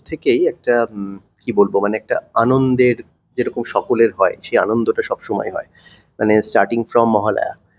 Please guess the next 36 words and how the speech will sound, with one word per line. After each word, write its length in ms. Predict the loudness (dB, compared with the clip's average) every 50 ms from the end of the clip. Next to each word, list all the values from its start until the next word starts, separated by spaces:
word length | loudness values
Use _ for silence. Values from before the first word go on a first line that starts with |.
| _ _ _ -2
মহালয়া 280 | 0 2 4 4 2 2
থেকে 200 | 0 -2 -4 -4
শুরু 220 | -4 -2 -4 -2
করে 220 | 0 2 2 4 4
আমাদের 240 | 4 4 2 0 -2
একটা 180 | 0 2 2
অন্য 220 | 2 2 4 4 2
রকমের 360 | 2 2 -2 -4 -4 -4 -4
উদ্দাম, 440 | -6 -6 -6 -2 0 0 0 0 0
যেটা 180 | -2 -2 -2
ছোটবেলায় 480 | -2 -4 -4 -2 0 0 2 2 0 0 -2
ছিল, 320 | -6 -2 0 0 0 0
ভোরে 380 | -2 -6 -4 -2 0 2 2 0
ওঠা, 640 | 0 -4 _ -6 -2 0 2 2 2 2 -2 -8 _ -20 -20 _ -4 0
বাজি 320 | 2 2 2 2 0 0
পোড়ানো, 640 | 2 4 4 4 4 4 2 0 0 0 -2 -2 -4
সকলে 460 | -8 -8 -8 -8 -4 -4 0 0 0
মিলে 300 | 0 0 0 4 2 2
ঘুরতে 400 | 2 0 -12 -14 _ -4 -4 -2
যাওয়া, 420 | 0 2 2 4 4 4 4 4 2 -2
খেতে 340 | -6 -8 -8 -4 -2 -2 -2
যাওয়া, 420 | 0 0 0 0 0 0 0 0 0
ইত্যাদি 420 | -2 -6 _ -4 -4 -4 -4 -8
ইত্যাদি। 400 | -12 _ -8 -8 -8 -8 -8 -14 _ _ _ _ _ _ -20 -20 -20 -20 -14 -4
এখন 320 | -4 -2 -2 2 2 2 4
হয়তো, 460 | 4 2 4 6 6 8 8 6 6
আহ, 200 | 4 0 -2 -2
মধ্যবয়সে 680 | -2 -4 -6 -6 -8 -8 -6 -4 -4 -4 -4 -2 -2 -2
এসে 200 | -2 -2 -6 -8
সেই 180 | -6 -4 -4 0
জায়গাটা 360 | 2 2 2 2 2 0 0
একটু 260 | -2 -2 _ -16 -10
কমেছে, 460 | -2 0 2 2 2 0 -2 -10 -12 -14 _ -4
কিন্তু 320 | -2 -2 -2 0 -2 -2
শিথিল 360 | -2 -2 -6 0 0 0 2
হলেও 320 | 2 2 4 4 2 2